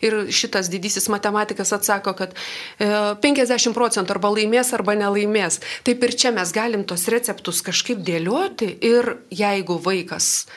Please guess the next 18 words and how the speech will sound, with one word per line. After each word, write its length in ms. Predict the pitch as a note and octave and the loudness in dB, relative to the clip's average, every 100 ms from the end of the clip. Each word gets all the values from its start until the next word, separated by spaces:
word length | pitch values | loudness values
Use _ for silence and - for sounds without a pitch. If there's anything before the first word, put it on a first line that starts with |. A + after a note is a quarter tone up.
| - | -20
lanko, 640 | - F3 F#3+ F#3+ F#3 D#3+ D#3+ | -8 -2 0 -2 -4 -6 -2
eina 300 | G3 G#3+ E3+ | 0 0 -2
į 80 | F3 | -6
bažnyčią 540 | D#3+ D#3 F#3+ F#3 D#3 | -6 -2 -2 -2 -4
kartu 340 | D#3 D#3+ - G3+ | -6 -8 -4 -4
su 160 | - | -4
tėvais 600 | D#3 D#3+ D3+ E3 A3+ F4 - | -4 -6 -4 -2 0 0 0
ir 160 | F#3+ | -2
namie 380 | F3 E3+ E3 G3+ | -2 -4 -2 0
jie 160 | C#4+ D4+ | 0 0
meldžiasi 680 | D4 D#4 C#4+ C#4+ C#4 C#4 C#4 - - | 0 0 0 0 0 -2 -4 -10 -4
ir 180 | B3 B3+ | -2 0
gieda, 540 | A3 B3+ C4 A#3+ A#3+ A#3+ - - - - - - - _ | 0 2 2 0 -4 -6 -16 -18 -18 -20 -20 -20 -20 _
man 260 | G3+ A#3+ C4 | 0 2 2
atrodo, 480 | C4 C4+ C4 A#3+ B3 | 2 2 0 0 -2
kad 160 | A3+ - - - | -6 -8 -14 -4
arba 340 | G#3 C4 G#3+ C4+ | 0 2 2 2
jis 220 | B3+ | 2